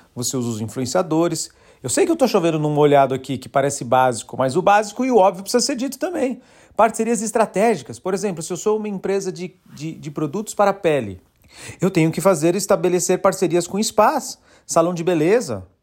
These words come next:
influenciadores de cuidados com a pele pra aumentar a visibilidade e alcance da marca.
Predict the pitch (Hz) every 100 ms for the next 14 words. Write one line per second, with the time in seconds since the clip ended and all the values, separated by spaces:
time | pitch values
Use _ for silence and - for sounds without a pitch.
0 | _ - 160 185 190 180 151 160 214 180
1 | 170 165 175 - 165 - 127 170 202 139
2 | 151 165 170 170 160 151 160 151 147 160
3 | 170 208 214 226 226 240 294 262 277 302
4 | -